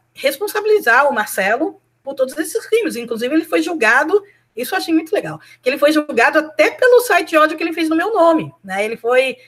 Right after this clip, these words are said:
condenado a quarenta e um anos de prisão por muitos crimes, e entre eles também o site de ódio no meu nome.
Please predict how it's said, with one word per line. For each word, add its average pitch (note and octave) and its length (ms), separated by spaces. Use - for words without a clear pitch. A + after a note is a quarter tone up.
condenado C#4 500
a C4+ 40
quarenta C#4 320
e D4+ 60
um C4 100
anos B3 140
de - 80
prisão C4 440
por D#4+ 100
muitos D#4 420
crimes, D#4+ 520
e D4 120
entre D#4 360
eles D#4+ 340
também C#4+ 340
o D4+ 40
site D4+ 280
de D#4 60
ódio C#4 240
no D4 80
meu E4 120
nome. G#3+ 320